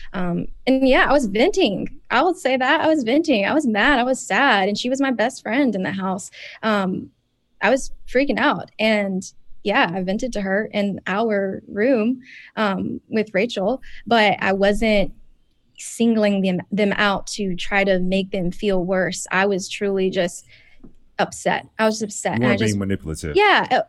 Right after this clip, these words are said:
Speaker 1: it, absolutely. And if it came across manipulative or if it hurt anyone in a negative way, impacted anyone in, in a negative way, I fully apologize for that. And I did apologize for that. And what I was actually getting to next is that,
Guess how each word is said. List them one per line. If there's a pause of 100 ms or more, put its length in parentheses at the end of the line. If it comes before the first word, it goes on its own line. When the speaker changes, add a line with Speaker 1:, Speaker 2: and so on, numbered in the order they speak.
(160)
Speaker 1:
it,
absolutely.
And
if
it
came
across
manipulative
or
if
it
hurt
anyone
in
a
negative
way,
impacted
anyone
in,
in
a
negative
way, (760)
I
fully
apologize
for
that.
And
I
did
apologize
for
that. (260)
And
what
I
was
actually
getting
to
next
is
that,